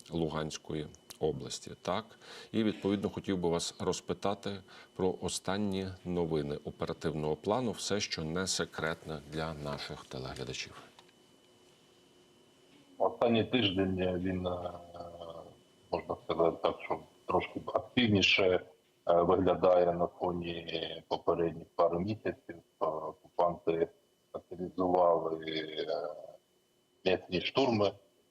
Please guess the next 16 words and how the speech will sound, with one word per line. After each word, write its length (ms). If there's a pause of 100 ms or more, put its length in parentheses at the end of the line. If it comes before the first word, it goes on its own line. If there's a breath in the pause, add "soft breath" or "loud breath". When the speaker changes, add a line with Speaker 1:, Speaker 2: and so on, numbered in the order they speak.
(260)
Speaker 2:
е, 280
броні 600
не 80
дуже 280
багато, 500
можливо, 480 (100)
тому 160
що 100 (100)
там 180
погода 360
вже, 400 (500)
е, 440
не 160
дуже, 460
але, 560
е, 580